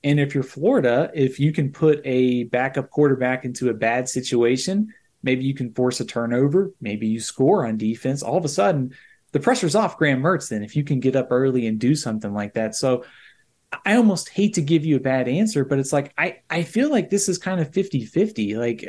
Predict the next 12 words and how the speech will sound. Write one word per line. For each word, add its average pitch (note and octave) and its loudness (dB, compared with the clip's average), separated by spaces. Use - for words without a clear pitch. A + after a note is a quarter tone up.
Utah G#3 0
at C#3+ -2
home D#3+ 0
with C#3+ 2
that D3+ 0
defense, C#3+ -2
I B2 0
think C3 -4
already D#3+ 2
has C3 -4
an A#2+ -4
edge, B2+ 0